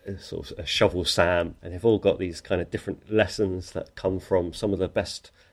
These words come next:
personal finance books that are for adults, but trying to put it into a fun spin on that. But every chapter ha-, at the end,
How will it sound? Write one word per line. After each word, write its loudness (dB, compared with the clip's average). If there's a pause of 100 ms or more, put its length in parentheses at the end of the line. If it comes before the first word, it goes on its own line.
(140)
personal 4
finance 4
books -6
that 0 (100)
are -4
for 0
adults, 0
but -8
trying -4
to -4
put -4
it -4
into -6
a -2
fun 0 (540)
spin 4
on 4
that. 0 (400)
But 8
every 8
chapter 4
ha-, 6
at 2
the 8
end, 6